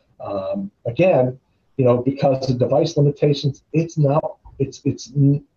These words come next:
not mature for an I D L H environment, uh, to work around to make sure you're interoperable with folks. It really does add, add great utility. Um, you know, I, I work in a, in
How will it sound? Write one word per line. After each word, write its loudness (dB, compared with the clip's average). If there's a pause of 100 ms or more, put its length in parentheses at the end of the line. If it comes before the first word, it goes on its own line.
(100)
not 0
mature 2
for 4
an 2
I 2
D 4
L 2
H 2
environment, -2 (500)
uh, 2 (120)
to -2 (360)
work 2
around 2
to -12
make 2
sure -2
you're 0
interoperable 0
with -4
folks. -2 (260)
It -6
really 2
does 2
add, 2 (100)
add 0
great -12
utility. -6 (640)
Um, -2 (120)
you 2
know, 6
I, 2
I 0
work 2
in 4
a, 2
in -4